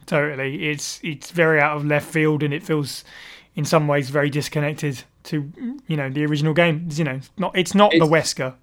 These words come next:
Speaker 1: that you knew from that game
Speaker 2: it's,
Speaker 1: at all.
Speaker 2: it's basically Devil May Cry, which is cool if it's Devil May Cry, but it's not Resident
Speaker 1: <laughs>
Speaker 2: Evil.
Speaker 1: Yeah.
Speaker 2: And it's that simple.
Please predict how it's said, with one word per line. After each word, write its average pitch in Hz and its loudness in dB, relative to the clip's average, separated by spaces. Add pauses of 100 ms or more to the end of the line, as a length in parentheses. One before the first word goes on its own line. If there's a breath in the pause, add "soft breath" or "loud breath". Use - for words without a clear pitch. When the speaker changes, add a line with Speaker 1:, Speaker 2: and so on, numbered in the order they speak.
Speaker 1:
that 151 -6
you 143 -2
knew 143 -2
from 143 -6
that 139 -6
game 139 2
Speaker 2:
it's, 143 -4
Speaker 1:
at 156 -6
all. 127 -10 (300)
Speaker 2:
it's 180 2
basically 139 2 (160)
Devil 120 6
May 127 4
Cry, 147 8
which 117 0
is 143 -2
cool 226 8
if 120 4
it's - -2
Devil 139 4
May 143 4
Cry, 131 6 (120)
but 110 -2
it's - -8
not 123 -2
Resident 104 2
Speaker 1:
<laughs> 90 4
Speaker 2:
Evil. 98 -6 (260)
Speaker 1:
Yeah. 131 -2 (160)
Speaker 2:
And 110 0
it's - -6
that 101 -2
simple. 95 -6